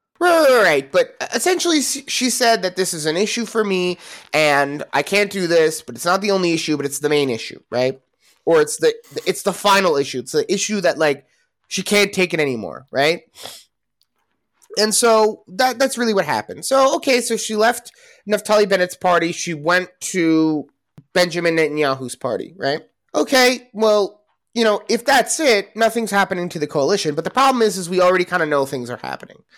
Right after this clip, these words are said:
Uh, these are the final, the, the days of the coalition are kind of numbered. And we know this because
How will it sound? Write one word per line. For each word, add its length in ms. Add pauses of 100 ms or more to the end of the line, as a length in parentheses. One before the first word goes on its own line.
(440)
Uh, 460
these 200
are 60
the 80
final, 420
the, 300
the 100
days 480
of 100
the 80
coalition 460
are 140
kind 580
of 140
numbered. 400 (500)
And 160
we 80
know 240
this 340
because 1040